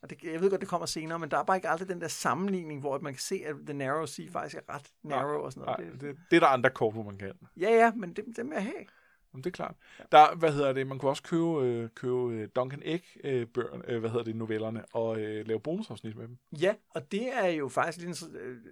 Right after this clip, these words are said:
Speaker 1: okay, nu bliver det totalt nørdet. De er jo, øh, sindssygt svære at få på engelsk.
Speaker 2: Ja.
Speaker 1: Fordi de, men man kan få dem på dansk, og jeg har dem på, øh, på dansk, så dem må vi, må vi måske læse på dansk.
Speaker 2: Min mor har dem på dansk, fordi jeg har givet dem til hende.
Speaker 1: Ja.
Speaker 2: Så, øh
Speaker 1: Uh, vi kan også lave bonusafsnit om, øh,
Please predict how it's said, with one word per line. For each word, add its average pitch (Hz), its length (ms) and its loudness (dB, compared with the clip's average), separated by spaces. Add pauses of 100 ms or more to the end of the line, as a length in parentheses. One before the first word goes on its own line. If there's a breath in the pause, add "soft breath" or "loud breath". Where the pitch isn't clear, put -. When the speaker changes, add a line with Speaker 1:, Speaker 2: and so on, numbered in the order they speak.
Speaker 1:
okay, 135 280 -12
nu 156 120 -14
bliver 165 160 -6
det 143 80 -12
totalt 143 260 -4
nørdet. 131 260 -6 (500 loud breath)
De 196 120 0
er 214 40 2
jo, 214 240 6
øh, 160 240 4
sindssygt 220 380 -6
svære 185 160 -2
at 202 80 -6
få 202 120 -2
på 196 100 -2
engelsk. - 340 -8 (220)
Speaker 2:
Ja. 113 100 4 (220)
Speaker 1:
Fordi - 180 -6
de, 175 180 -6
men 165 280 -4
man 160 160 -2
kan 175 120 -10
få 196 320 -2
dem 180 140 -8
på 226 100 -8
dansk, - 320 -10 (120)
og 165 80 -10
jeg 160 120 -4
har 139 160 -12
dem 147 100 -18 (260)
på, 151 260 -4
øh, 143 240 -8
på 139 100 -16
dansk, - 320 -14
så 156 80 -12
dem 170 120 -10
må 196 140 -8
vi, 160 120 -10 (260)
må 160 100 -8
vi 143 60 -12
måske 147 240 -10
læse 170 200 -8
på - 60 -14
dansk. - 260 -16 (140)
Speaker 2:
Min 131 180 -6
mor 131 160 -4
har 156 160 -6
dem 113 100 -8
på 113 60 -8
dansk, - 340 -12
fordi - 160 -18
jeg - 80 -14
har - 40 -20
givet 120 160 -10
dem 123 100 -14 (160)
til - 140 -14
hende. 107 140 -12 (160)
Speaker 1:
Ja. 233 80 -10 (120)
Speaker 2:
Så, - 140 -16 (180)
øh 98 200 -14 (560)
Speaker 1:
Uh, 190 200 -8
vi 147 60 -8
kan 156 120 -4
også 139 160 -2
lave 220 100 2
bonusafsnit 190 540 -8
om, 135 340 -4
øh, 123 520 -8